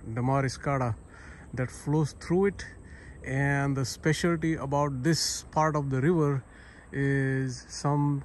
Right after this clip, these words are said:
two thousand, fifteen hundred years ago, the American Indians that they, uh, used to inhabit this, uh, locale, they discarded the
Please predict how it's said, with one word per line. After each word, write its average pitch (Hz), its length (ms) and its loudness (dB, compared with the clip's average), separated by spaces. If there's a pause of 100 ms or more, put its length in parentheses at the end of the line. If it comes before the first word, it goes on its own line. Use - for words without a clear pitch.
two 156 120 0
thousand, 147 640 0
fifteen 147 380 -2
hundred 143 300 2
years 147 280 0
ago, 131 400 -2 (480)
the 120 140 -4
American 147 460 2
Indians 151 460 2
that 123 280 -4
they, 131 420 -2 (200)
uh, 135 40 -12
used 135 480 -6
to 135 500 -2
inhabit 135 640 0 (160)
this, 123 640 -4 (680)
uh, 123 400 -6
locale, 147 580 0 (880)
they 143 180 2
discarded 143 880 -2
the 139 400 2